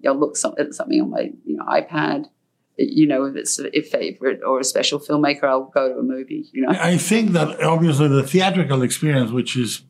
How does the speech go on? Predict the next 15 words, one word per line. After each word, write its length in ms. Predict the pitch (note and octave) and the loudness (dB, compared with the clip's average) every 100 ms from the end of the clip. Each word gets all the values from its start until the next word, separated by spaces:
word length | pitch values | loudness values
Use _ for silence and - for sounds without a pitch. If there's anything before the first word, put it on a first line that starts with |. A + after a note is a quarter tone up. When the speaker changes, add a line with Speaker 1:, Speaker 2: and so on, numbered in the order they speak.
| - - A#2 | -20 -10 -2
Speaker 2:
beautiful 560 | D3 E3+ D#3 C#3 A#2+ | 2 4 4 0 -8
and 180 | A2 A2 | -8 -6
moving, 440 | B2+ E3+ D3 G#2 C3+ | 0 0 0 0 0
Speaker 1:
Mm. 100 | - | 0
Speaker 2:
and, 200 | B2 - - - - _ - | -2 -8 -18 -20 -20 _ -8
uh, 140 | C3+ - | -4 -2
is, 480 | B2+ C#3+ C#3+ C3+ - - - - - - | 0 0 0 -2 -4 -14 -20 -20 -20 -8
I, 220 | - E3+ E3+ | 0 2 2
I, 260 | D3 D3 B2 - - | 0 -2 -2 -8 -8
I 100 | C3 | -6
hope 440 | - - G3+ G3+ | -2 0 0 0
it'll 200 | C#3+ C#3+ | 0 0
never 320 | B2+ A#2+ A2+ | 0 -4 -8
go 120 | G#2+ G#2 | -12 -16
away. 360 | F#2+ - C3+ | -18 -20 -20